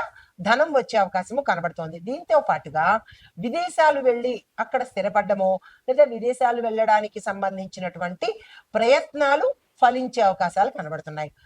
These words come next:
తర్వాత కుంభరాశి వాళ్ళకి చూసుకున్నట్టయితే కనుక టెక్నికల్ పరంగాను, ఆ, టెక్నాలజీ పరంగాను, తర్వాత కొత్త కొత్త ఏవైనా వీళ్ళు ఆవిష్కరించాలంటే,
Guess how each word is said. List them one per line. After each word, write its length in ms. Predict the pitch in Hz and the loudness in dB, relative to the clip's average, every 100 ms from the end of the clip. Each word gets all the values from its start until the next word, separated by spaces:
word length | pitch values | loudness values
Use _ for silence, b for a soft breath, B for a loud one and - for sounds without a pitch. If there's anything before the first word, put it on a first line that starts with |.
| _ - | _ 0
తర్వాత 260 | 294 277 262 | 4 4 2
కుంభరాశి 580 | 220 269 285 294 269 254 | -2 0 4 4 4 2
వాళ్ళకి 280 | 233 196 214 | 0 -2 -12
చూసుకున్నట్టయితే 600 | - 208 196 190 180 175 | -10 -8 -6 -6 -10 -10
కనుక 400 | 160 220 220 143 B B _ - | -6 0 0 -2 B B _ 2
టెక్నికల్ 480 | 277 311 311 311 262 | 2 0 4 4 4
పరంగాను, 720 | 208 190 175 170 170 185 226 - B B | 2 2 0 0 0 -4 -6 -8 B B
ఆ, 160 | 208 214 | 2 2
టెక్నాలజీ 640 | 208 226 254 294 294 269 262 | 2 -2 4 4 4 0 0
పరంగాను, 760 | 202 180 175 170 170 180 214 b b - | 0 0 0 0 0 -4 -12 b b 0
తర్వాత 600 | 226 214 202 190 214 - - | 2 4 2 4 2 2 -4
కొత్త 200 | 269 330 | -6 -4
కొత్త 440 | 415 330 - 294 240 | -2 -2 2 0 2
ఏవైనా 360 | 226 233 233 | 0 0 0
వీళ్ళు 280 | 208 202 202 185 | -2 -4 -4 -2
ఆవిష్కరించాలంటే, 1120 | 185 214 - 208 185 190 170 165 165 180 | -2 -2 -4 -4 -2 -2 -2 -2 -8 -8